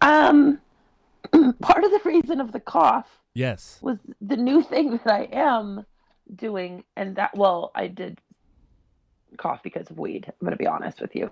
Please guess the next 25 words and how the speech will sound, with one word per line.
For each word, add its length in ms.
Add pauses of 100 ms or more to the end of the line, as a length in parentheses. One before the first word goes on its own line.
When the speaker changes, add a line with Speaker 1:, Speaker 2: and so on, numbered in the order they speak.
Speaker 1:
I, 60
Speaker 2:
Okay. 140
Speaker 1:
I 80
would 80
never 180
lie 220
to 80
you, 200
Speaker 2:
Right. 240 (260)
Thank 160
you. 100
Speaker 1:
audience. 200 (360)
I'd 100
lie 160
to 60
Liam. 320
Speaker 2:
Oh, 240 (100)
okay. 380 (420)
<laughs> 340
Speaker 1:
<laughs> 440 (840)
But 160
I 80
got 260
little 280
vape, 320